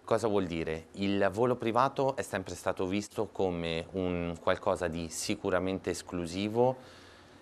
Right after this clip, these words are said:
e sicuramente molto costoso. Noi abbiamo voluto sovvertire tutto questo, quindi far diventare il volo privato ancora più esclusivo ma a prezzi accessibili per la maggior parte dei passeggeri.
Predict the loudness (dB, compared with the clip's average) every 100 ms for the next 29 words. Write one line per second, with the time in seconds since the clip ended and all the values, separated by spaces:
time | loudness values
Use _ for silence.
0 | -20 -14 2 2 4 0 2 2 2 2
1 | 0 2 -2 -2 -4 -2 -2 0 -2 -4
2 | -8 -20 -6 2 6 8 6 6 4 4
3 | 4 2 0 -2 4 4 4 0 0 0
4 | -2 -4 -4 0 -2 -2 -4 -2 0 2
5 | 0 -2 -4 2 2 2 0 0 2 2
6 | 2 2 2 2 0 2 2 0 -2 -4
7 | -4 -10 -20 -20 -20 0 2 2 4 6
8 | 6 6 0 0 -2 0 2 2 4 4
9 | 2 2 2 2 0 0 0 0 -2 -6
10 | -4 0 0 0 2 2 4 0 0 -2
11 | 0 -2 2 0 2 0 -2 -4 -2 -2
12 | -2